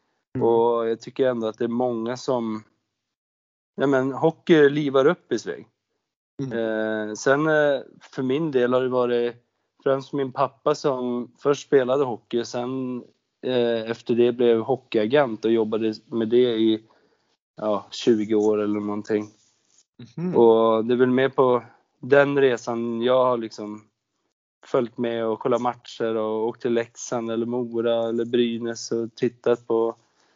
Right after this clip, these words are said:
Speaker 2: matcher där han har varit och jobbat och såna där saker.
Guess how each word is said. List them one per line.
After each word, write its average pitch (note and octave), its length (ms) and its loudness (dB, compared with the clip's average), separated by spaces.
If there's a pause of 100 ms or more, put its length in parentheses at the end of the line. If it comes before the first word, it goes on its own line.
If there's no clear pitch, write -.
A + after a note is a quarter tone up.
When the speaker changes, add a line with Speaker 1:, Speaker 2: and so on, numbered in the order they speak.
(140)
Speaker 2:
matcher B2 400 0
där A#2 200 4
han A#2 260 0
har A2+ 80 -4
varit A2+ 260 0
och A2+ 80 2
jobbat A2+ 540 -4
och A#2+ 160 -10
såna A#2+ 240 -8
där A2+ 140 -2
saker. A2+ 480 -6